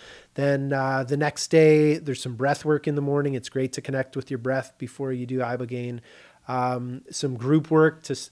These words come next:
to prepare. We've got an on-site therapist. Um, I'm generally there as well. And then some,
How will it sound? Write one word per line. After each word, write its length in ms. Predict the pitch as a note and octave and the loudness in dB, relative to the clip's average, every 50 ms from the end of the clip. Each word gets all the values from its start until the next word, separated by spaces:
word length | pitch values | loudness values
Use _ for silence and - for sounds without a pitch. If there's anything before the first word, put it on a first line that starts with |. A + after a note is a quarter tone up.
| - - | -18 -10
to 80 | - C#3+ | -10 -10
prepare. 720 | - - C#3 - - D3 D3 D3+ D3+ D3 D3 D3 C#3 - _ - _ - _ _ _ - | -6 -6 -6 -4 2 4 6 6 6 6 6 4 2 -2 _ -20 _ -20 _ _ _ -12
We've 100 | C3 A#2+ | -4 0
got 140 | D3 C#3 C#3 | 0 0 0
an 100 | C#3 C3+ | 0 -2
on-site 440 | C3 C#3 C3+ - - C#3 C3+ - - | -4 -4 -4 -4 -4 -4 -4 -4 -4
therapist. 760 | C#3+ C3+ C3 C3 C3 - C#3+ C3+ B2+ - - - - - - _ _ _ _ _ _ _ _ _ _ - - | -4 -2 -2 -2 -2 -2 -2 -2 -2 -2 -6 -8 -10 -14 -20 _ _ _ _ _ _ _ _ _ _ -6 -2
Um, 580 | C3 B2+ B2+ B2+ B2 B2 B2 B2 B2 B2+ C3 _ _ _ _ _ _ - | 0 2 2 2 0 -2 -4 -6 -8 -10 -12 _ _ _ _ _ _ -10
I'm 140 | C#3 C3+ B2+ | -6 -6 -4
generally 400 | A#2+ C3 B2+ B2+ C3 B2+ C3 C3 | -2 -2 0 0 -2 -2 -2 -2
there 220 | B2 C3 B2+ B2+ B2+ | -2 -2 0 -2 -2
as 120 | A#2 - | -2 -2
well. 440 | C3 C3 C3 B2+ B2+ B2+ B2+ C3+ - - | -2 0 2 2 2 0 0 -4 -8 -8
And 160 | D3 C3+ C3 | -6 -2 0
then 440 | C#3 C#3 C3+ C3 C3 B2+ C3 C#3 - _ - - | 2 2 2 0 0 -2 -4 -6 -8 _ -16 -10
some, 880 | D3+ - - - D3 C3+ C3 C3 C3 C3 B2+ B2+ B2+ B2+ B2 B2+ - - | -8 -6 -2 2 2 2 2 0 -2 -2 -2 -4 -4 -4 -6 -8 -10 -14